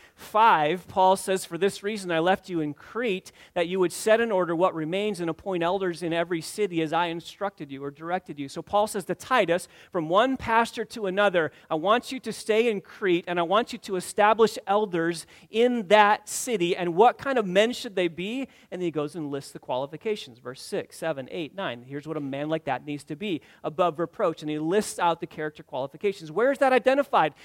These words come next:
It's identified in the church. So now, go back to Ephesians four. I want you to see that the responsibility and the authority for training men for ministry lies within the church itself. In other words,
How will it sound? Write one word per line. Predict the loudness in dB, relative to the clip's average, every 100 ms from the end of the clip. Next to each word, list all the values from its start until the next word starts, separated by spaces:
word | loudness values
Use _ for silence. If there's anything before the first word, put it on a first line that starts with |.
| -6
It's | -4
identified | 0 2 2 4 4
in | 2
the | -4
church. | -8 -8 -8 -8 -16 -18 -16 -18 _ _ _ _ _ _ _ _ _ _ _ _ _ _ _ _ _ _ _ _ _ _ _ _ _ _ _ _ _ _ _ _ _ _ _ _
So | -16 -16 -8
now, | -8 -8 -12 _
go | -16
back | -12 -12
to | -14
Ephesians | -20 -20 -20 -20
four. | -20 -20 _ _ _ _ _ _ _ _ _ _ _ _ _ _ _ _ _ -12
I |
want | -12 -10
you | -12
to |
see | -12 -8 -6 -2
that | 0 0 0 _ _ _ _ _ _ _
the | -8
responsibility | -8 -6 -2 -2 -2 -8 -4 -4 -4 -4
and | -4
the | -4
authority | -4 -6 -6 0 0 0 -2
for | -4 -6
training | -12 -8 -6 -4
men | -4 -4
for | -8
ministry | -6 -4 -4 -6 -2
lies | 0 2 2 0 -2
within | 0 2 0 -2
the | -6
church | -8 -4 -4 -4
itself. | -12 -4 -2 -2
In | -2
other | -2 0
words, | 2 2 0